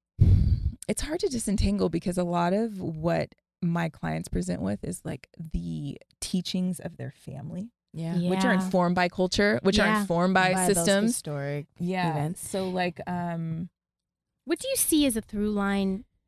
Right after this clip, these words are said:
Speaker 3: um, in identifying depression in Black women? Because I do think the rates of Black women being depressed are way, way higher than we think they are. And I think Black women don't necessarily understand that they're depressed.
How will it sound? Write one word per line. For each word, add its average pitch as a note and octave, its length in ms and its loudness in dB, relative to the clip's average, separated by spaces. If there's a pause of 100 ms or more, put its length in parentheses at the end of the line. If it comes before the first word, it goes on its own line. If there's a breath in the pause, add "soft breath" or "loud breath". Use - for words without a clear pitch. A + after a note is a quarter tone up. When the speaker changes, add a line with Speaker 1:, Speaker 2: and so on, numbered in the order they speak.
(160)
Speaker 3:
um, F#3+ 300 -2
in G3+ 100 -2
identifying F3+ 800 -2
depression F3+ 560 -6
in F3 180 -6
Black D#3+ 300 -10
women? F3 580 -10 (300)
Because A3+ 420 2 (140)
I A3 100 2
do C4 220 4
think G4 340 2 (340)
the G3 260 -2
rates G3 360 -2
of G3+ 120 -2
Black E3+ 280 -4
women E3 240 -2
being E3+ 220 -10
depressed - 420 -12
are - 80 -14
way, F3 560 0
way F#3 180 0
higher D3 460 -8 (140)
than F3+ 520 -2
we E3 140 -2
think A#3+ 280 -2
they C#4 180 0
are. C4+ 240 0
And G3 120 -2
I F3 100 -2 (100)
think D4 220 0
Black G#3 220 -4
women F3 420 -2
don't F3+ 360 -2
necessarily F#3 580 -4
understand G3 480 -6
that D#3 120 -12
they're E3 140 -4
depressed. - 580 -10